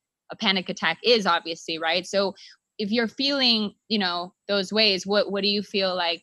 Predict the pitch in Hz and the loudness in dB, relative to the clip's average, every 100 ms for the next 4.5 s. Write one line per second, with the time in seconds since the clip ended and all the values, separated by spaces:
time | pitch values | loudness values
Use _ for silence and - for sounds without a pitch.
0 | - 175 175 165 165 170 165 - 180 175 | -8 -8 -6 -6 -6 -6 -8 -8 -10 -8
1 | 160 160 _ - 180 - 170 - 165 156 | -10 -12 _ -10 -10 -8 -10 -6 -4 -4
2 | - _ _ _ _ _ _ - 185 175 | -6 _ _ _ _ _ _ -8 -6 -6
3 | 160 - 156 131 151 - _ _ _ 180 | -8 -10 -12 -10 -12 -14 _ _ _ -4
4 | 180 170 160 156 | -2 -2 -6 -12